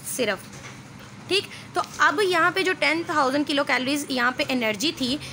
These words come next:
जब रैबिट इसको ईट करेगा तो इसका टेन परसेंट यहाँ पे हीट की फॉर्म में निकल जाएगा, as a heat यहाँ से निकल जाएगा, रिलीज हो जाएगा। तो बाकी जो एनर्जी है वो रैबिट में आ जाएगी। तो रैबिट में बाकी एनर्जी जित-, कितनी बची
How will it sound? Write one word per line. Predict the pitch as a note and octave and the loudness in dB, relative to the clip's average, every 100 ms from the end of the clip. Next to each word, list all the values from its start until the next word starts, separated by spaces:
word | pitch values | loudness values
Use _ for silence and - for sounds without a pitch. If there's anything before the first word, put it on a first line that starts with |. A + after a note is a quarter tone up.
| - | -6
जब | - C#4+ A#3+ | 0 0 4
रैबिट | A#3 G#3+ D#4 G4 | 2 2 0 0
इसको | F4+ - G4+ C#4+ | -2 -2 -2 2
ईट | C#4 - | 0 0
करेगा | D#4 A3+ G#3 G3 F3+ - - | 0 0 2 0 -2 -10 -8
तो | - | -6
इसका | - - - F#4+ | -2 -2 2 0
टेन | - E4 F4+ F#4 | 2 0 0 0
परसेंट | D#4+ D#4 E4+ D#4 | 0 0 -2 2
यहाँ | D4+ D#4 D#4 | 4 2 2
पे | E4+ F4 - - | 0 0 -4 -6
हीट | - C#4 C4+ | 0 0 0
की | F#4 | -4
फॉर्म | - F4 E4+ | 0 2 4
में | E4+ | 2
निकल | B3 A#3 A#3 | 2 0 0
जाएगा, | D#4 A4 F4 - - - - - B3 | 0 2 0 -2 -10 -16 -16 -2 0
as | C4+ D#4+ | 2 2
a | |
heat | D#4+ D4 C#4+ | 2 2 2
यहाँ | D4 C4+ C#4+ | 2 2 2
से | C#4+ D#4+ G#4 - - - - - - - - | 2 -2 -2 -10 -14 -14 -16 -16 -18 -18 -2
निकल | C#4+ E4 D4 | 0 2 2
जाएगा, | B3+ A3 G#3 G#3+ | 2 2 2 0
रिलीज | C4+ C#4+ C#4 C4 | 2 2 2 0
हो | A3 | 0
जाएगा। | G#3 G3 F#3 - - | 0 -2 -4 -8 -4
तो | D#4+ | -2
बाकी | B3+ A#3+ C#4 E4 | 4 2 4 2
जो | F#4+ | 4
एनर्जी | F4+ E4+ D#4 | 4 4 2
है | |
वो | F4 F4 | 2 4
रैबिट | A#3+ A3 G#3+ | 2 2 -2
में | A#3 | 0
आ | G#3+ G#3 | 0 0
जाएगी। | A3 A#3 | -2 0
तो | C#4 | 0
रैबिट | B3 A#3 | 2 0
में | C#4+ | 0
बाकी | C#4 C4+ D4+ | 0 0 2
एनर्जी | D4 B3+ C#4+ | 2 2 -2
जित-, | D4 - | -4 -6
कितनी | D#4 - D#4 | -6 0 0
बची | D4 D#4+ | 2 0